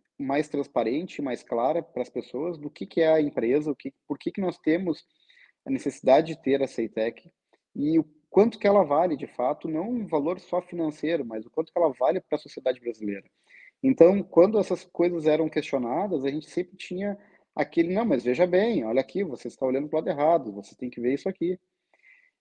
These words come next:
E, então, essa, essa conversa, eu acho que ela foi ganhando peso e relevância, e nós conseguimos aí, então, ah,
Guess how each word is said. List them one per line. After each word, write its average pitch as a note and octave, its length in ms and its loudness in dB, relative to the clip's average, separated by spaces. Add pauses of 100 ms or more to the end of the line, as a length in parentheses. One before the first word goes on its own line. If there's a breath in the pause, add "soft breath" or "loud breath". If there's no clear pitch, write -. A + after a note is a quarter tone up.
E, C3+ 80 0
então, D3+ 480 4
essa, E3 380 4
essa - 260 -2
conversa, D3+ 600 0
eu C#3+ 60 2
acho C#3 140 -2
que - 60 -6
ela D3 160 0
foi D3+ 240 -4
ganhando C3+ 640 -4 (380)
peso E3 280 2
e - 20 -2
relevância, C3+ 720 -2 (880)
e F3 480 0
nós E3+ 220 -2
conseguimos F#3+ 640 -4
aí, C#3 120 0
então, D3+ 520 -4 (360)
ah, B2+ 760 0